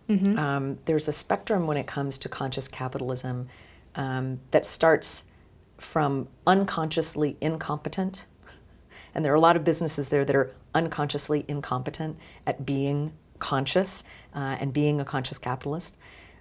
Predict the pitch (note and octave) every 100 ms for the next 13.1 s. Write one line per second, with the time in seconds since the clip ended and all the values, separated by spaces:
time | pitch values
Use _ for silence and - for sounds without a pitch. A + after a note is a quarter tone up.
0 | - - D3 F#3+ G3 E3+ D#3 D#3 D#3+ D#3+
1 | - - D3+ D3+ C3+ C3 - D3+ A#2+ -
2 | - D3+ - D3 C3+ - - D3+ D3+ D3
3 | D3 C#3+ C#3 C#3+ E3+ D#3+ C#3 C3+ C3 -
4 | C#3+ C#3+ D3 D3+ B2+ - F3+ F#3 F3 -
5 | B2+ B2+ C#3 B2+ - C#3 - - - -
6 | D#3 F3 - D3+ D#3 D3+ - C#3+ D3 C3
7 | C3 B2 A#2+ D#3 - - - - - D#3
8 | D#3 D3+ C#3+ B2+ C3 - E3+ F3+ A#3 -
9 | - - - D3+ E3 C#3+ C#3 - D3 B2+
10 | C3 C3 - - - - B2+ B2 A2+ -
11 | - E3 D#3 D3 C#3 C3 C3 B2+ B2 -
12 | - - - G3+ A3+ A#3+ - A3+ D3 D3
13 | D3